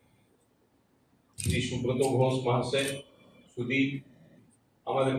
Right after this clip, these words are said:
কুশল এডুকেশনাল ফাউন্ডেশন এবং মাঠার তরফ থেকে সুদীপ্ত বাবু, প্রসেনজিৎ, বিভিন্ন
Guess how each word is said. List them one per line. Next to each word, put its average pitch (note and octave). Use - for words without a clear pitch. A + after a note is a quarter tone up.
কুশল D3
এডুকেশনাল C#3
ফাউন্ডেশন B2+
এবং B2
মাঠার C3
তরফ B2+
থেকে C3
সুদীপ্ত B2
বাবু, B2+
প্রসেনজিৎ, C3+
বিভিন্ন C#3+